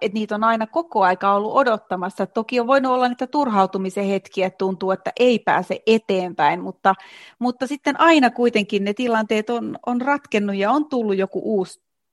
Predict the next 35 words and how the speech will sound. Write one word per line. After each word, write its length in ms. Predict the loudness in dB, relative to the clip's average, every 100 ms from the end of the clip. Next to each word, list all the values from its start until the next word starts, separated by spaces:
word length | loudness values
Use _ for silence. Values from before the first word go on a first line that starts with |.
| _
tehtävä 500 | 0 0 -2 0 2
tai 320 | 2 2 2
uusi 400 | 0 -2 -2 -2
vastuu, 580 | 0 0 -2 -8 -6 -6 -10 -20 _ _
kun 140 | 0
on 140 | 2 2
tehnyt 340 | 2 2 -2
sitä 220 | -2 -2
työtä 380 | 0 4 4 4
sitten 360 | -2 -4 -2 -2 -4 -20 _
sillä 200 | -2 2
tavalla 300 | 4 4 4
aika 240 | 4 4
nöyrästi 600 | 2 2 2 0 -2 -2 -4
ja 80 |
keskittyen, 760 | -2 -2 -2 -8 -8 -6 -4 -4
että 200 | -6 -6
tekee 300 | -6 -4 -4 2
tänään 420 | 2 4 4 2 -4 -6
hyvin 320 | -6 -4 -6
eikä 240 | -6 -6 -2
haikaile 580 | 4 4 4 0 -2 -4
sinne 300 | -8 -8 0
eteenpäin, 840 | 0 2 -2 -2 -4 -4 -4 -10
niin, 140 | -12 -12 -18 -18 -14
niin 100 | -4
se 200 | 2 4
on 100 | 2
itse 220 | -2 -4
asiassa 140 | -4
sitten 220 | -2 2
loppujen 300 | 2 0 0
lopuksi 320 | -2 -4 -10 -4
vienyt 320 | -2 -2 -2
mua 340 | 0 2 0